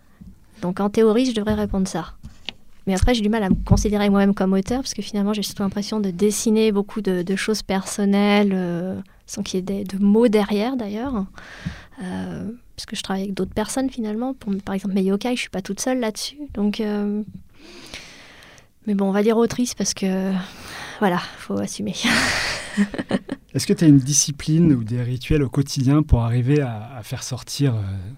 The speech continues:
Speaker 2: tes dessins ?
Speaker 1: Ah, la question de la discipline. Euh, fut un temps, j'étais plus disciplinée. <laughs>
Speaker 2: Qui est liée à l'inspiration, d'ailleurs. Est-ce que
Speaker 1: Ouais.
Speaker 2: Ah.
Speaker 1: Ah ouais.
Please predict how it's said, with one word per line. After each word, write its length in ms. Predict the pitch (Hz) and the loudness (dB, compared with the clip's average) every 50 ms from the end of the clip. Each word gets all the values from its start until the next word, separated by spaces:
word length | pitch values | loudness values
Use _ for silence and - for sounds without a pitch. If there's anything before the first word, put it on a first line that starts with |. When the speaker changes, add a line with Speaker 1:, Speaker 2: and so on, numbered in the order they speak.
| - - - - - - - - - | -16 -20 -20 -20 -20 -20 -20 -20 -10
Speaker 2:
tes 120 | - 120 | -6 -4
dessins ? 340 | 110 107 110 - - 113 107 - - - - - - - - - - - - - - - - - - - - - - - | -4 -4 -4 -4 -6 -8 -8 -10 -14 -20 -20 -20 -20 -20 -20 -20 -20 -20 -20 -20 -20 -20 -20 -20 -20 -20 -20 -20 -14 -6
Speaker 1:
Ah, 120 | - 247 233 226 | -4 -2 -2 -2
la 60 | 196 190 | -4 -4
question 260 | - 208 - - 226 | -6 -8 -8 -6 -4
de 60 | 214 | -4
la 60 | 202 | -4
discipline. 600 | 202 220 202 - - 196 - - - 202 196 202 - - - - - - - - - - - - - - - - - - - - | -6 -8 -8 -8 -8 -8 -6 -4 -2 -2 -2 -4 -8 -12 -18 -20 -20 -20 -18 -18 -16 -16 -16 -18 -20 -20 -20 -20 -20 -12 -6 -2
Euh, 560 | 202 202 196 208 202 202 196 202 202 208 208 196 | -2 0 0 0 0 0 -2 -2 -2 -4 -2 0
fut 220 | - - - - | 0 0 2 2
un 60 | 269 | 0
temps, 160 | 262 254 339 311 | 0 0 0 -2
j'étais 240 | - 247 - 247 | -2 -2 -2 -2
plus 340 | 208 - - 269 294 320 302 | -2 0 2 4 6 6 6
disciplinée. 760 | 277 277 277 269 - 277 254 - - - 247 226 220 226 269 311 - - - - - - - | 6 4 4 4 4 2 2 2 2 4 4 6 6 6 6 6 4 4 2 2 0 -2 -4
<laughs> 420 | - - - - - - - - - | -6 -10 -12 -14 -14 -14 -14 -12 -4
Speaker 2:
Qui 120 | - 143 | 0 4
est 20 | 139 | 6
liée 160 | 143 160 165 | 6 8 8
à 160 | 156 139 123 | 6 6 4
l'inspiration, 640 | 120 120 113 - - 139 120 120 127 - - 180 147 | 2 0 -2 -2 -2 -2 0 0 0 0 0 0 0
d'ailleurs. 220 | 120 110 107 104 | 0 -2 -4 -6
Est-ce 120 | 101 101 - | -6 -8 -6
que 100 | - - | -4 -2
Speaker 1:
Ouais. 200 | 202 214 247 254 - - - - - - - - _ _ - - - | -2 -2 -2 -4 -10 -16 -20 -20 -20 -20 -20 -20 _ _ -20 -20 -20
Speaker 2:
Ah. 40 | 123 117 101 - _ _ _ _ _ - - - - - | -20 -20 -20 -20 _ _ _ _ _ -20 -16 -14 -6 -4
Speaker 1:
Ah 40 | 202 | -2
ouais. 200 | 196 196 - - | -2 -2 -4 -8